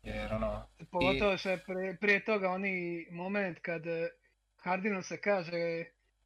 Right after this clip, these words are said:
Speaker 2: kao, jel, otkrije se zapravo da je sin ima cijelo
Speaker 1: Da,
Speaker 2: vrijeme
Speaker 1: da, da.
Speaker 2: ključ, ali to nikad nije rekao Hardinu, pa
Speaker 1: Da.
Speaker 2: Hardin sad je sumnjičav općenito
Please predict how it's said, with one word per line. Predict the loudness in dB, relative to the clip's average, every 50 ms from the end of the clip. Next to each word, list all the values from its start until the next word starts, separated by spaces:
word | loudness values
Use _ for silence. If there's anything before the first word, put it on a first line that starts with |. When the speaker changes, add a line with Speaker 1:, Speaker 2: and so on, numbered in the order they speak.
| _ _ -6
Speaker 2:
kao, | -4 -2 -2 -2 -2 -4 -6 -6 -6 -6 -6 -6 -8 -10 -12 _ -12 -4
jel, | -2 0 2 4
otkrije | 4 2 2 0 0 2 2 0
se | 0 -4 -2
zapravo | 0 0 0 0 0 -2 -2
da | 0 0
je | -2
sin | -2 -2 -2 -2 0
ima | 0 0 0 0 0
cijelo | 0 0 0 0 2
Speaker 1:
Da, | 4
Speaker 2:
vrijeme | 4 4 4 4 2
Speaker 1:
da, | 2
da. | 2 0
Speaker 2:
ključ, | -2 -2 -2 -2 -6 -6
ali | -6 -6 -6 -6 -4
to | -2 -2 0
nikad | 0 0 -2 -2 -2
nije | 0 0 2
rekao | 0 0 -2 -4 -8
Hardinu, | -6 -4 -6 -4 -2 -2 -2 -2 -2 -4
pa | -4 -2
Speaker 1:
Da. | -2 -2
Speaker 2:
Hardin | -2 -2 -4 -4 -6 -8
sad | -4 -4 -4 -4 -4 _ -18 -20 -20 -20 _ _ -12
je | -10 -10
sumnjičav | -8 -8 -6 -4 -2 0 2 0 0 2 2 2 2 2
općenito | 0 -2 -4 -4 0 2 2 2 2